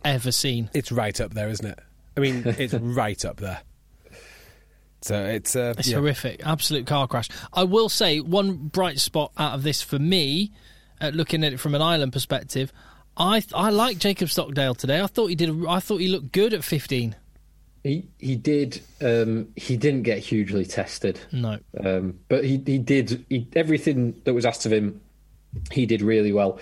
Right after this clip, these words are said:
Speaker 3: and he looked brilliant in attack, which
Speaker 1: Yes.
Speaker 3: has n-, never really been a question mark. It's the fundamentals that's been a question
Speaker 2: Mm.
Speaker 3: mark.
Speaker 1: Well, the one thing I saw from him today that I'd never really associated with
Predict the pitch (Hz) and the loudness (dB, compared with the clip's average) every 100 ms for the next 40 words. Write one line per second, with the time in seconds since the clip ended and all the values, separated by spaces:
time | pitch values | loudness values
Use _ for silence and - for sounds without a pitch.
0 | - - - 117 113 110 120 117 107 104 | -14 -14 -4 0 2 0 0 2 4 2
1 | 101 104 92 104 92 - - 95 - - | 2 0 0 0 -2 -4 -4 -4 -6 -10
2 | - 127 104 - 107 143 165 156 165 185 | -8 -6 -4 -2 -2 -2 -4 -2 2 2
3 | 165 147 151 110 123 135 139 127 127 120 | 2 0 -4 -2 2 2 4 2 2 2
4 | 120 120 135 120 139 135 143 - - - | 0 0 -2 -2 0 2 0 -2 -8 -6
5 | - 117 - - 110 92 - _ _ - | -2 -2 -2 2 0 0 -16 _ _ -20
6 | - 143 117 104 104 107 101 104 95 92 | -2 0 2 2 2 0 0 0 0 0
7 | 98 - 98 92 98 - 127 110 101 85 | -2 -2 -4 -2 -4 -2 -2 0 -2 -2
8 | 240 - - 208 233 240 240 220 180 208 | -2 -2 -2 0 0 0 0 2 2 2
9 | 160 175 160 170 202 143 127 - _ _ | 2 0 2 2 2 2 0 -4 _ _
10 | _ - - - - _ _ _ _ _ | _ -16 -16 -16 -20 _ _ _ _ _
11 | - 151 165 151 151 139 131 _ _ _ | -8 -2 0 2 2 0 -2 _ _ _
12 | - 139 170 143 147 123 135 | -4 0 0 0 -2 -2 -2